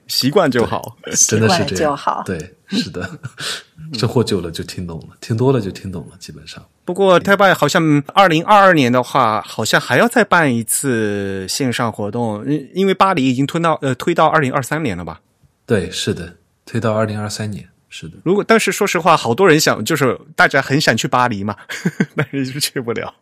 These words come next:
Speaker 2: 我这边来说的话，因为这边疫情确实很严峻，嗯，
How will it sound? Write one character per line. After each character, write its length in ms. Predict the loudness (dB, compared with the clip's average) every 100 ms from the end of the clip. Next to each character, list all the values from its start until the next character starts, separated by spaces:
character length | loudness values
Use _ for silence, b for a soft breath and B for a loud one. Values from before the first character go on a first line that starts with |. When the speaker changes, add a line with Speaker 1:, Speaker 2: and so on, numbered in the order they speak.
| _
Speaker 2:
我 120 | -4
这 120 | 0
边 200 | 2 4
来 120 | 2
说 160 | -2 -4
的 80 | -4
话， 180 | -4 -4
因 140 | -4
为 40 |
这 140 | -2 0
边 260 | 2 2
疫 120 | -2 -2
情 180 | -4
确 140 | -6 -6
实 360 | -6 -8 -8 -8
很 160 | -6
严 200 | -6 -6
峻， 260 | -8 -8 -8 -16 _ -14
嗯， 440 | -10 -8 -10 -12